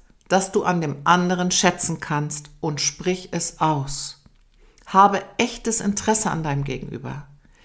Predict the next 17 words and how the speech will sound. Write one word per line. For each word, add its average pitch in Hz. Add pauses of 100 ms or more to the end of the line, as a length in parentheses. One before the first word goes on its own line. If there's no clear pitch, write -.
(320)
Das 196
ist 233
die 233
Magie, 190
die -
echte 165
Verbindung 147
schafft. - (640)
Du 175
musst 214
nicht 196
besonders 160
witzig, 240 (400)
klug 202 (140)
oder 185
interessant 175
sein. 139